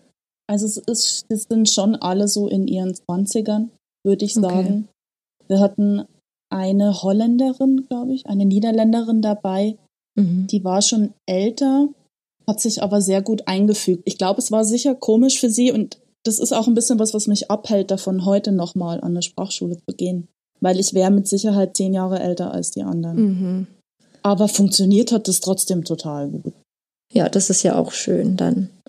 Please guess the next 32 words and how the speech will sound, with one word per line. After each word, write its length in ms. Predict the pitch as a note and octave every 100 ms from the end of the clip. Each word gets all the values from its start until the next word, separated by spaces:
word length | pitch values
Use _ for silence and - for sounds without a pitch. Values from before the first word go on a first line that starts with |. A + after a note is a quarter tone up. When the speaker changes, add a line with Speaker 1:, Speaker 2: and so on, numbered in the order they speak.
| _ - - _ _ _ _
Speaker 2:
Genau. 400 | G#3 G3 G3 F#3 F#3 - - - _ _ _ -
Ähm, 540 | G#3+ G#3 G3+ G3+ G3 F#3+ _ -
was, 260 | G#3+ G#3+ A3
was 160 | A3+
meinst 380 | G#3+ G3+ A#3+ -
denn 80 | A#3
du, 120 | G#3
wie 80 | G3+
lange 280 | G#3 G#3 G#3
bleiben 440 | - F3 F3 A#3
denn 160 | C4+ B3+
die 100 | A3
meisten 420 | G3 F3 F3+ -
so 140 | F3+ F3+
im 60 | E3+
Schnitt? 480 | - G#3+ G3 - -
Also 200 | F#3+ F3+
ich 140 | F3+ -
weiß, 220 | F#3+ - _ -
du 80 | F#3
bist 180 | G#3 G#3
ja 40 |
jetzt 180 | F#3+ -
neun 240 | G3 F3+
Monate 440 | F3 F3 A3 B3 G3+
geblieben. 420 | F#3+ - F3+ F3
Speaker 1:
Mhm. 40 | G3
Speaker 2:
Ist 220 | G3 G3+
das 280 | F#3+ - -
normal 920 | F3 E3 D#3 D3 C#3+ A3 C#4+ D#4+ D4+
so 440 | - D4 C#4+ C#4
oder 500 | A#3+ A#3+ A3+ A3+ A3+